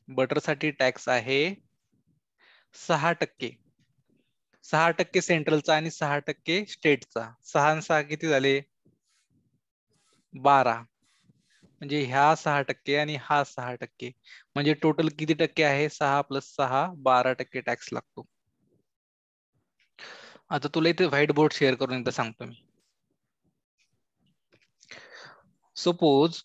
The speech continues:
तू दुकानात गेलीये आणि तुला एक chocolate घ्यायचंय. तर चॉकलेटची price किती आहे? शंभर रुपये. ओके.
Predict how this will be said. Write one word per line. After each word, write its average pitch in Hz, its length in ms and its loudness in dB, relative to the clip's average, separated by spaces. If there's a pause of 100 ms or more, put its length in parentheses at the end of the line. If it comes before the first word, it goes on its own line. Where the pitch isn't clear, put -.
तू 175 60 0
दुकानात 156 380 2 (120)
गेलीये 123 380 2 (540)
आणि 131 160 -4
तुला 135 240 0
एक 139 240 -2
chocolate 135 480 0
घ्यायचंय. 123 340 -4 (880)
तर - 340 -18
चॉकलेटची 165 580 2
price 160 320 2
किती 156 280 2
आहे? 156 160 2 (480)
शंभर 143 480 0
रुपये. 123 340 -2 (340)
ओके. 160 300 -2